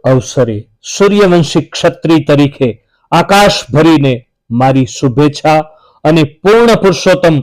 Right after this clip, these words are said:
ભગવાન શ્રી રામના ચરણોમાં વંદન, વંદન.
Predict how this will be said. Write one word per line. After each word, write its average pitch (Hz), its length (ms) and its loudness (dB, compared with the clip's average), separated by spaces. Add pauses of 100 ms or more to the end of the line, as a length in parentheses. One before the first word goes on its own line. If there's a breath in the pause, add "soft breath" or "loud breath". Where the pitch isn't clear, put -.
(340 soft breath)
ભગવાન 156 420 2 (120)
શ્રી 147 260 2 (100)
રામના 139 480 0 (300 soft breath)
ચરણોમાં 170 760 2 (280)
વંદન, 160 460 2 (540)
વંદન. 156 460 2